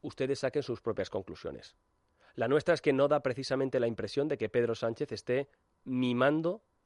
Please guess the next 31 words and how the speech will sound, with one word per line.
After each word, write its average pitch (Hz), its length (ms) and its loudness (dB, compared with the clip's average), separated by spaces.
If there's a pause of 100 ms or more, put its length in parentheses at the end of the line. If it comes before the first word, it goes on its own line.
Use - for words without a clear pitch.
(220)
a 104 100 -2
la 101 80 0
jefatura 110 480 -2
del 98 120 -4
Estado. 90 340 -12 (160)
Por 117 120 -10
supuesto, 120 300 -4
Zarzuela 131 480 2 (340)
mantiene 123 340 -2
la 117 60 0
discreción 123 640 -2 (460)
que 113 240 0
ha 101 120 2
venido 98 260 -4
manteniendo, 98 640 -6 (300)
pues, - 160 -20
desde 90 240 -14
que 92 280 -10
es, - 160 -10
eh, 87 100 -10
la 87 80 -16
institución 98 420 -10
monárquica 101 500 -6
se 107 140 -6
restituyó 104 500 -8
en 104 80 -6
España 98 460 -8 (160)
hace 90 240 -10
ya 87 340 -8
cuarenta 80 420 -12
años. 64 380 -16